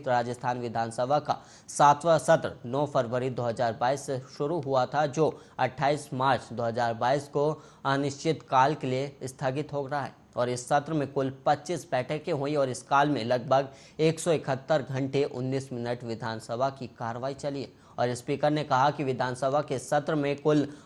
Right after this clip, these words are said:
आठ हजार तीन सौ छत्तीस प्रश्न प्राप्त हुए, जिनमें से तीन हजार सात सौ पचासी तारांकित और चार हजार पाँच सौ सैंतालीस अंतरांकित प्रश्न थे। और इस काल में कुल चार सौ साठ तारांकित प्रश्न सूचीबद्ध हुए,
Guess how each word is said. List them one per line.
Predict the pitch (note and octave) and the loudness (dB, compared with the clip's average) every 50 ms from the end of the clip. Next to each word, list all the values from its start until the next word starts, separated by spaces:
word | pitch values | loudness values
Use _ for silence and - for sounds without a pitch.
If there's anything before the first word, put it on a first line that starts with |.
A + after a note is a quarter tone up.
| - - | 0 4
आठ | C#3 D3+ D#3+ D#3 - | 6 6 6 6 4
हजार | C#3+ C3 B2+ C3 C3 C3 - - | 2 2 4 4 4 2 2 -2
तीन | D3+ D3 D3+ | -4 -2 -2
सौ | C#3+ - D#3 D3+ | -2 -2 -4 -4
छत्तीस | - - - - C3+ A#2+ - - D#3+ D3+ - - | -4 -6 -8 -6 -6 -6 -6 -6 -6 -6 -6 -8
प्रश्न | - - C#3 C#3 C3 - D3 C#3 D3 D3 | -10 -6 -6 -4 -2 0 0 0 0 -2
प्राप्त | C#3+ - - C3 C3 C#3 C3+ - | -4 -4 -2 0 0 0 0 -2
हुए, | D3+ C3+ - - - | -6 -6 -6 -6 -8
जिनमें | - B2 A2+ B2 C3+ C#3+ | -8 -6 -4 -4 -4 -4
से | C3+ - C#3 C3+ C#3 | -4 -2 -2 -2 -2
तीन | C3+ C#3 - D3 D#3 D3 | -2 -4 -4 -2 0 0
हजार | C3+ B2+ A#2+ C3+ B2+ B2+ B2 | 0 -2 0 0 0 0 0
सात | - - C#3+ C3+ C3 | 0 0 2 2 2
सौ | C3+ - D3+ C#3 | 0 -2 -6 -6
पचासी | - - C3+ - - - - C#3+ C3+ C3+ C3+ C3+ - D3 C#3+ D3+ D#3 D3+ - - - _ - | -6 -6 -10 -10 -12 -8 -2 0 2 2 2 0 -2 -2 -2 -2 -2 -4 -8 -18 -20 _ 2
तारांकित | - C3 C3 C3+ C#3 C3 C3+ - E3+ D#3 - - - - - | 4 4 4 4 2 0 0 -2 -4 -4 -4 -10 -20 -12 -4
और | - A#2+ B2+ C3 C3 B2+ - - | 0 4 4 4 4 2 0 0
चार | D3+ C#3+ C#3+ C#3+ | 2 4 4 4
हजार | C#3 B2+ B2 C3 B2+ B2+ - | 4 2 2 2 2 2 0
पाँच | C#3 C#3 C#3 C3 | -2 -2 -2 -2
सौ | - D3+ C#3 | -4 -6 -4
सैंतालीस | - C#3 C3 A#2+ - C3 B2 C3 C3+ C#3+ C#3 C#3+ - - - - - - | -4 -4 -4 -2 0 2 2 2 2 0 -2 -6 -12 -20 -20 -16 -8 -6
अंतरांकित | B2 C3 C3 C3 C#3 C3+ C3 C3+ C3 C3 - - D#3+ - - - - | -4 -4 -2 0 4 4 6 6 4 2 -2 -6 -8 -8 -8 -10 -6
प्रश्न | - C3 B2+ B2+ - D#3+ D#3+ D3+ | -4 -2 -2 -2 -2 -4 -4 -4
थे। | C#3 C3 - - - - | -4 -6 -8 -10 -8 -4
और | A#2 A#2+ B2+ | -2 -2 -2
इस | B2+ B2 - | -2 -4 -2
काल | - C#3 C#3 D3 D3+ | 2 4 4 4 4
में | D3 C#3 A2 - | 2 0 -2 -6
कुल | - - B2+ B2+ C3 C3 C3 - | -6 -4 -4 -2 -4 -4 -6 -4
चार | - C#3+ C3+ C3+ C3 | -2 0 2 2 0
सौ | C3+ - D3+ C#3+ | -2 -4 -6 -6
साठ | - - - - - - - C3+ C3+ C#3 B2+ - - - - - - - - - | -6 -8 -14 -18 -8 -2 2 4 6 6 4 2 0 -8 -20 -20 -20 -14 -4 2
तारांकित | C#3 C3 C3 C3 C#3 C#3+ C3+ - E3+ E3+ D#3+ E3+ - - | 4 6 6 6 4 2 0 0 0 -2 -2 -2 -2 0
प्रश्न | C#3 C#3 D3 D3 E3 D#3+ D3 | 2 2 2 2 -2 -4 -4
सूचीबद्ध | D3 - C#3+ C3+ C3 - C#3 A#2+ A#2 C3+ D3 C#3+ | -4 -4 -6 -6 -4 -4 -4 -2 2 2 0 0
हुए, | C#3 D3+ D3+ - | -2 -6 -8 -8